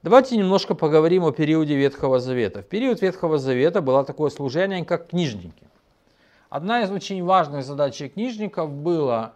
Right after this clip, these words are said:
э, чтобы слово, которое говорилось прихожанам, доносилось в чистоте. В чистоте это именно так, как оно есть.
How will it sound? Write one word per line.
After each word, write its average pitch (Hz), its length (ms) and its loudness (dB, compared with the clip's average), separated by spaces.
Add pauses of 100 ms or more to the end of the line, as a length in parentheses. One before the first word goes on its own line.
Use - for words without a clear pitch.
э, 131 140 -10
чтобы 127 680 0 (520)
слово, 160 760 4 (200)
которое 156 520 -2
говорилось 151 960 0 (320)
прихожанам, 127 880 -2 (640)
доносилось 170 720 0 (920)
в - 60 -20
чистоте. - 580 -4 (1500)
В - 80 -20
чистоте 233 480 -4
это 165 280 -4
именно 165 300 -4
так, 208 220 0
как 135 160 -10
оно 120 160 -10
есть. - 320 -20